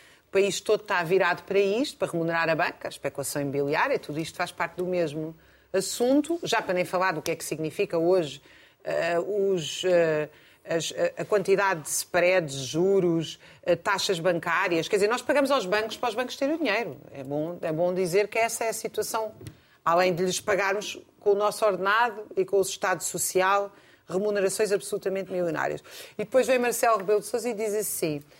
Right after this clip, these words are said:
é como conversar com o leão, com um leão furioso, vai lá e diz, "Ah,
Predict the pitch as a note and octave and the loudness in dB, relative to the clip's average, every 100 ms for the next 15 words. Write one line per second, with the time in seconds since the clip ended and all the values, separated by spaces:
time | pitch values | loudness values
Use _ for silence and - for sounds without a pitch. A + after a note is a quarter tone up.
0 | - - A3 B3+ A#3+ B3 - A#3+ A3 A3 | -16 -8 0 0 2 -4 -2 -4 0 2
1 | G#3+ G#3+ G3+ G3+ F#3 - G3+ G3+ F#3+ F#3+ | 4 4 4 0 -4 -2 0 4 4 4
2 | F#3+ F#3+ F#3+ _ _ - G3 G3 G3 G#3+ | 2 -2 -8 _ _ 0 2 6 6 6
3 | G3+ G3+ A3 A3 F3 F#3+ F#3+ G3 F#3+ F#3+ | 2 -4 -12 -16 -6 0 2 2 2 0
4 | - - - _ - - A3 A#3 A3+ G#3+ | -8 -20 -20 _ -18 -2 4 6 6 6
5 | G#3 | 4